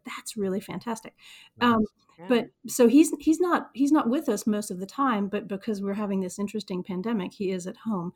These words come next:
Speaker 1: um, right now. People used to ask me, "Are you gonna homeschool college too?" And I would laugh. Um, but our son is in fact homeschooling college right now.
Speaker 3: <laughs>
Speaker 1: So, um, but let me tell you what we did today. Um, today, um,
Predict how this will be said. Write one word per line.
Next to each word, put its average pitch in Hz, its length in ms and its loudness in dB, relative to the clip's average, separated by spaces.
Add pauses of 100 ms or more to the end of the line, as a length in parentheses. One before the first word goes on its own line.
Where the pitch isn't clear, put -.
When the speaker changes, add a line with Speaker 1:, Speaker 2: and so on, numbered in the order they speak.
(400)
Speaker 1:
um, 208 240 0
right 208 160 -4
now. 185 180 -2
People 330 280 2
used 240 200 2
to 220 120 -8
ask 196 220 -4
me, 240 140 4
"Are 202 40 -2
you 202 160 0
gonna 294 180 0
homeschool 226 460 -2
college 240 480 -4
too?" 214 300 0
And 214 100 0
I 208 80 2
would 220 160 2
laugh. 202 640 2 (380)
Um, 226 260 2 (160)
but 302 140 4
our 294 80 4
son 294 240 4
is 285 100 4
in 294 80 8
fact 285 240 2
homeschooling 269 480 8
college 277 480 2
right 240 240 2
now. 285 640 0
Speaker 3:
<laughs> - 0 - (760)
Speaker 1:
So, 330 320 0 (280)
um, 254 380 4
but 285 140 2
let 285 100 8
me 339 100 6
tell 339 140 0
you 302 160 8
what 254 120 4
we 240 100 4
did 196 240 0
today. 180 400 -6 (420)
Um, 208 540 0 (120)
today, 247 800 -2 (600)
um, 202 500 -2